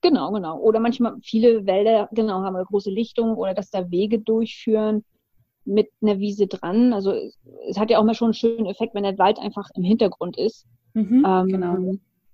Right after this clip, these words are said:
Speaker 1: hat's ja auch schon so ein halbes Waldgefühl und das sieht auch immer, gerade wenn's noch ein heller Hund ist, sieht das auch immer sehr, sehr schön aus. Und im Wald selber hat man meistens einfach nur auch zu viel störende Sachen im Hintergrund, Vordergrund.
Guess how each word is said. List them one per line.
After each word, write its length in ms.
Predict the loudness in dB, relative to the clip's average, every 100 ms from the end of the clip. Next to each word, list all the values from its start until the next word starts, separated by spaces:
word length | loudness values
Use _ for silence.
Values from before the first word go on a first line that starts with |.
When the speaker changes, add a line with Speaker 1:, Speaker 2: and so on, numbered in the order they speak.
| _
Speaker 1:
hat's 240 | -6 -4 0
ja 80 | 2
auch 120 | 2
schon 160 | 0
so 80 | -2
ein 120 | -2 0
halbes 380 | 0 -2 -10 -6
Waldgefühl 880 | 0 0 0 -8 -10 -2 4 4 4
und 280 | 0 -8 -10
das 140 | -10
sieht 180 | -10 -8
auch 120 | -6
immer, 240 | -6 -8
gerade 180 | -8 -8
wenn's 120 | -8 -6
noch 180 | -6
ein 60 | -4
heller 260 | 0 0 2
Hund 200 | 0 0
ist, 240 | -4 -4
sieht 120 | -4
das 100 | -4
auch 140 | -4 -4
immer 200 | -2 0
sehr, 180 | 0 2
sehr 140 | 0 -4 -14
schön 280 | -2 -2 0
aus. 340 | -4 -6 -8 _ _ _ _
Und 400 | -2 -2 -2 -10 0
im 200 | 2 4
Wald 240 | 4 2 -2
selber 380 | -2 0 0 -2
hat 120 | -6
man 200 | -8 -8
meistens 500 | -10 -12 -12 -18 -14
einfach 300 | -12 -12 -12
nur 400 | -8 -4 -4 -6 -10 _ _
auch 160 | -10 -8
zu 160 | -4 -2
viel 160 | 0
störende 680 | -2 0 2 2 2 2 2
Sachen 320 | 0 -6 -6 -6
im 180 | -6 -6
Hintergrund, 580 | -6 -4 -4 -2 -4
Vordergrund. 680 | -4 -2 0 -2 -6 -8 -10